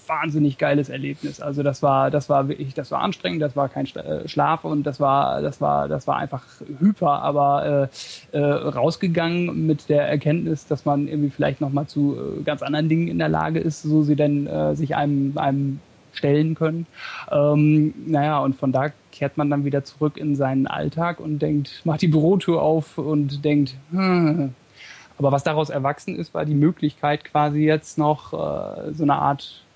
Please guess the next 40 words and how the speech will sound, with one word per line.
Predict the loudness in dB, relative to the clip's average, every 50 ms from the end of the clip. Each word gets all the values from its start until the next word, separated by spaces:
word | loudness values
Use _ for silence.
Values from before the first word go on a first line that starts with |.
| _ _ -10
ja, | -8 -6 -6 -6 -6 -8
Fortbildung, | -4 -2 -2 -2 0 0 0 0 0 0 -2 -2
Fortbildungen | -2 -4 -6 -4 -2 -2 0 2 2 4 4 4 4 2 2 0 -2 -4 -12 -20 -10 -4
dran | -2 0 2 0 0
zu | 0 -2 -4
hängen, | -4 -2 -2 -2
also | -2 -2 -2 0
was | -2 -2 -4 -4 -4
zu | 0 2
machen, | 2 2 2 0 -2 -4
sich | -4 -4
was | -6 -6 -4
auszusuchen, | -2 -2 -2 -2 -2 0 2 2 2 2 2 0 -2 -4 -8 -10 _
wo | 0 2 2
willst | 2 2 0 0
du | -2 -2 0
deine | 0 0 0 0 -2
Skills | -2 0 4 4 4 4 2
in | 0 -4
irgendeinem | -4 -4 -4 -4 -4 -4
Bereich | -4 -4 -4 -4 -6 -6
verbessern. | -6 -6 -4 -2 -2 -2 -2 -2 -4 -4 -6 -10 -18 -20 -20 -20 -20 _ _ 0
Und, | 2 4 6 6 6 4 2 2 -2 -2
ähm, | 0 2 2 2 2 2 2 0
das | 0 -4 -4 -4
habe | -4 -4 -4
ich | -4
so | -2 -2 0
ge-, | 0 2 0 0 0 -2 -2 -2
so | -2 0
gelegt, | 2 4 4 4 6 4 4 2 0
dass | -4 -6 -6 -8
ich | -10 -4
quasi | -2 -2 0 0 -2
gesagt | -2 -2 -2 -2 -4 -6
habe, | -14 -14 -14
okay, | -8 -2 0 2 2
das | 2 0 -2
Thema | -2 0 2 2
Kommunikation | 2 2 2 2 4 2 2 0 -2 -8 -8 -8 -6 -6 -2 0 0 0 0 -2 -4 -6